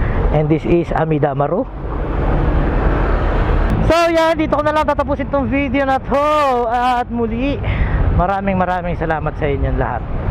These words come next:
Mm. Ride safe always. Enjoy the ride. Pray every day. Shala! <laughs>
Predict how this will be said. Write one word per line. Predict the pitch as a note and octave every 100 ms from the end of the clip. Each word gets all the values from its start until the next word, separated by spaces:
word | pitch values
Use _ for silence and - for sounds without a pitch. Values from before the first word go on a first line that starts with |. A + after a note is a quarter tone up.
| - - - - - - - - - - - - - - -
Mm. | D4 G#3+ - - - - - - - - - - - - - - - - - D3+
Ride | F3 F3
safe | G#3+ G3+
always. | F#3 F3+ E3+ A3+ - - - -
Enjoy | F3 E3+ F#3
the | F3
ride. | F3+ G#3+ B3 F3+ - - - - - - - - - - - - - - - - - - - - - - - - -
Pray | G3 A3
every | G#3 G#3 G#3
day. | G#3+ C4+ D4+ - - - - - - - - - - - -
Shala! | A3+ C#4 D4 C4+ A3+ G#3+ G3 F3+ D#3 D3+ C3 - A3+ -
<laughs> | A3+ - - - A#3+ B3 A#3+ A3+